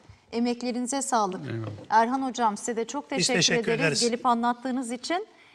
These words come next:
Speaker 1: E, bu arada son bir şunu da söyleyelim. Ailesinin mezarı yeri biliniyor mu?
Speaker 2: Evet. Ama şu anda yok. Şişhane'de o türbe var. Onun etrafında aslında Şişhane'de ama, e,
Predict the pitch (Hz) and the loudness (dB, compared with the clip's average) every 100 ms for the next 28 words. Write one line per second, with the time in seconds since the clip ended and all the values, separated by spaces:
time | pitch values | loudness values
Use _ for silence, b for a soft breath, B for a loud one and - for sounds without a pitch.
0 | B 240 233 214 269 349 339 359 - 381 | B 2 0 0 2 4 4 0 2 2
1 | 359 330 311 339 330 - 269 233 214 208 | 2 -2 -2 -2 -4 -2 -2 0 -2 6
2 | 233 254 254 285 - 320 370 320 B B | 8 8 6 -2 -2 0 0 -2 B B
3 | B B _ - 233 254 254 254 254 226 | B B _ -6 -2 0 0 2 0 -2
4 | - - 233 233 208 214 202 202 196 233 | -8 -4 -2 -2 -2 -2 -2 -2 -2 0
5 | 403 - - - 123 104 - - - _ | 0 -2 -10 -4 -2 -4 -12 -20 -20 _
6 | _ _ _ _ _ _ 147 170 156 160 | _ _ _ _ _ _ 0 2 4 6
7 | 156 151 131 101 - - - _ _ _ | 8 6 6 -2 -10 -20 -20 _ _ _
8 | _ - 165 147 151 131 123 160 147 139 | _ -8 -2 2 4 4 2 2 2 0
9 | - _ b b b b b - 139 143 | -8 _ b b b b b -4 2 4
10 | 123 110 - 135 147 131 - 127 113 120 | 4 2 0 0 2 0 2 4 4 2
11 | 107 104 95 - 104 - 170 139 127 113 | -2 -2 -6 -6 -4 -4 -4 -6 -2 -2
12 | 104 117 123 160 - B B B B B | -2 -2 -2 -4 -6 B B B B B